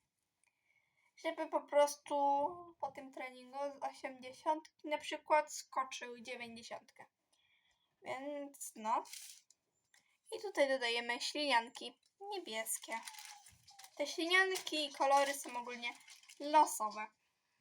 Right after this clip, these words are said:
Jakby ktoś pytał. Więc ogólnie to by było na tyle dzisiejszego filmiku. Dziękuję za oglądanie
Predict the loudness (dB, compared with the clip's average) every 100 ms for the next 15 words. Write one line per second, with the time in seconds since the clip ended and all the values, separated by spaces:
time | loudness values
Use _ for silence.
0 | _ _ _ -10 -6 -4 -4 -4 -4 -2
1 | -2 -4 -8 -6 -6 -4 -2 -2 -4 -14
2 | -20 -16 -12 -10 -10 -8 -8 -8 -8 -8
3 | -8 -8 -8 -6 -6 -6 -8 -2 0 0
4 | -4 _ -20 -20 _ _ _ _ _ _
5 | _ -16 -12 -8 -4 -4 -2 -4 -4 -6
6 | -6 -8 0 0 0 -6 -16 -10 -8 -6
7 | -4 -2 -2 -4 -8 -6 -6 4 6 8
8 | 8 6